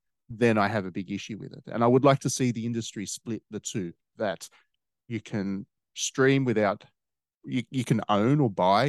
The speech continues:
and then stream, or you can be a subscriber if you want to,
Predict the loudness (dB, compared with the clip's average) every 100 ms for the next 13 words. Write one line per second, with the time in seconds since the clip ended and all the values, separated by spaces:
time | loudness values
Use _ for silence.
0 | -2 -6 -6 -4 -6 -6 -8 -6 -4 -4
1 | -6 _ _ _ _ -4 2 4 4 2
2 | -4 -4 -6 -4 -4 -2 0 -2 -4 -6
3 | -2 0 0 -2 -6 _ _ _ _ _
4 | -2 -2 -2 -6 -2 0 0 -2 -6 -6